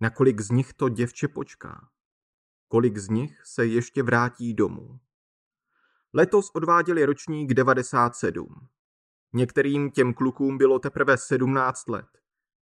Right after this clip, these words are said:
Nikdo nemá zpáteční lístek. Jsme tady naskládaní jako pytle s pískem. Posílají nás k použití na frontu. Co bude dál, nikdo neplánuje. Všichni jsou nervózní.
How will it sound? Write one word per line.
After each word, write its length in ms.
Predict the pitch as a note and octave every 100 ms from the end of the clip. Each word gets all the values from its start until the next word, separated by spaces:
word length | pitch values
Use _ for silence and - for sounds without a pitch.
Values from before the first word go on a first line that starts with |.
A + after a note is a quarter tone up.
| -
Nikdo 520 | A2 C3+ D3 A2+ G2+
nemá 320 | G2 G2 F#2+ F#2
zpáteční 720 | - G2 G#2 G#2+ - A2+ G2
lístek. 460 | G2 - - - _ _ _ _ _ _ _
Jsme 260 | - A2+ G#2+
tady 420 | A2 A2 G#2 G2
naskládaní 840 | G#2 - - A#2+ A#2 A#2 A#2 B2 A#2
jako 240 | A2 -
pytle 380 | - A#2 G#2+ G2+
s 80 | -
pískem. 600 | G#2+ G2 - - G#2+ B2 _ _ _
Posílají 520 | A#2 - A2 A#2 A#2 A#2+
nás 260 | G#2 -
k 100 | - -
použití 540 | A2 A#2 A#2+ - A2
na 80 | G#2+
frontu. 480 | - G2 D#2+ - _ _ _ _ _ _ _ _ -
Co 140 | E3
bude 240 | E3+ A#2+
dál, 520 | A2 C#3+ D3 D3 C#3+ - _ -
nikdo 480 | B2 C#3+ C3+ B2 C3
neplánuje. 640 | A2 - F#2+ E2+ E2+ F2 - _ _ _ _ _ _ _ _ -
Všichni 320 | F#3+ F#3 F3+
jsou 140 | F3
nervózní. 800 | E3 D#3 C3 G#2+ F#2 C2+ - -